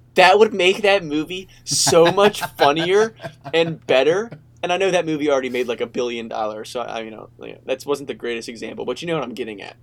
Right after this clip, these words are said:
Speaker 1: Like,
Speaker 2: Yeah.
Speaker 1: seeing some practical effects would, oh, like I said, would almost be refreshing. You know what I mean?
Speaker 2: Yeah, it, it, it'll be interesting to watch the new one and see how much they do or do not incorporate. 'Cause I, like I said,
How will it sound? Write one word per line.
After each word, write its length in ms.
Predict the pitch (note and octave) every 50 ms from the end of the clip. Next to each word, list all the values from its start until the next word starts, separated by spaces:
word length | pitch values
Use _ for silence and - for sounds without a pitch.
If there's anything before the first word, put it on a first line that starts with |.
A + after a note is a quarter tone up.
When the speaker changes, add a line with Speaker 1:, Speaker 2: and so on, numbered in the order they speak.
| _ _
Speaker 1:
Like, 220 | - C3+ - - - _ _ _ _ _ _
Speaker 2:
Yeah. 140 | G2+ G2 F#2
Speaker 1:
seeing 220 | - F3+ G3+ A3+
some 160 | A#3+ - A#3+ F#3
practical 460 | - - C3+ C#3+ E3 - D#3+ D#3+ D3
effects 480 | B2 - - B2+ B2 C3+ - - - -
would, 220 | C#3 C3+ A#2+ A#2 _ -
oh, 140 | C#3+ D3+ -
like 240 | C3 C#3 C#3 C3+ C#3
I 40 | B2+
said, 160 | - C3 A#2
would 100 | A#2+ B2+
almost 200 | C3+ C#3 C3+ -
be 120 | C3+ B2+
refreshing. 720 | A#2 A#2 A#2 _ - - A#2+ - - - - - A1 - _ _ _ _ _ _ _ _ _ _ -
You 100 | B2+ A#2+
know 60 | A#2 A2+
what 60 | A#2
I 20 | A#2+
mean? 180 | A#2+ B2 C3 _ _ _ _ -
Speaker 2:
Yeah, 420 | G#2 G#2+ A2 A2 A2 A2 A2 A2 G#2
it, 300 | G#2 A2+ A#2+ C3+ - -
it, 160 | F#2+ - - - - _ _ - - - - - - - - - - - _ _ _ _
it'll 140 | - B2+ C3
be 100 | C#3 C3+
interesting 440 | C3+ C3+ - D3+ - - D#3 C#3+
to 100 | C3+ C3
watch 520 | A#2 A2 A2 G#2+ G#2+ G#2+ G#2 - - - -
the 120 | G2+ G2 F2
new 220 | F2+ F#2 F2+ F#2
one 380 | F2+ F2 E2 D#2 D#2+ D#2 D2+ D#2 F#2+ F2
and 100 | E2+ E2
see 260 | - - - E2+ D#2
how 120 | D#2 E2
much 480 | D#2+ F2 E2+ D#2+ - - - - - - C#2+
they 120 | F2+ F2
do 260 | E2 D#2 F2+ F2 E2+ E2+
or 80 | D#2+ D2+
do 140 | D2+ E2+ D2+
not 220 | F2 F2+ F2 -
incorporate. 640 | G#2 A2 - B2+ B2 A#2+ - C3+ C3 C3 C3 B2+ -
'Cause 140 | - G2
I, 140 | G#2+ G#2+ G#2+
like 140 | - G#2 G2+
I 40 | G2
said, 180 | F#2 - E2+